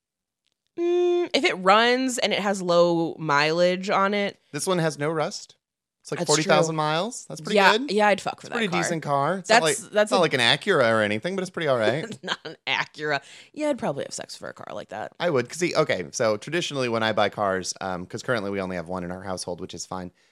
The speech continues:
Speaker 2: Uh, I tend to buy something that's, like, a thousand dollars or less in Cleveland, and then just don't do anything other than change the oil until it falls apart.
Speaker 1: Yep.
Speaker 2: Which usually is, like, two years, like, a thousand dollars. Th-, that's, that's, that's good.
Speaker 1: Mm-hmm.
Speaker 2: That's a good deal.
Speaker 1: Mm-hmm.
Speaker 2: Um,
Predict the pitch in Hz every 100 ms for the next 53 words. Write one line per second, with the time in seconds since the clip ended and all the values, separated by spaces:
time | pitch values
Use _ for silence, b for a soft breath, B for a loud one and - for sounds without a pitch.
0 | _ _ 107 101 - 113 117 131 127 117
1 | 110 107 110 101 110 101 - 98 - -
2 | - 101 104 107 101 101 101 92 98 -
3 | 90 107 104 117 113 113 - 98 98 98
4 | 98 87 _ 110 107 107 98 - 107 98
5 | 104 104 101 98 85 95 92 92 - 95
6 | 80 98 98 113 117 92 85 92 85 98
7 | 87 - 123 - _ b 170 190 _ _
8 | 285 359 370 240 156 131 - 151 131 143
9 | 214 208 175 208 233 226 208 226 254 302
10 | 254 - - _ _ _ - 185 - -
11 | 208 233 269 285 - 392 330 370 453 233
12 | 170 _ 220 302 370 403 415 415 415 440
13 | 381 - - 285 311 359 359 - 170 165
14 | 156 143 135 120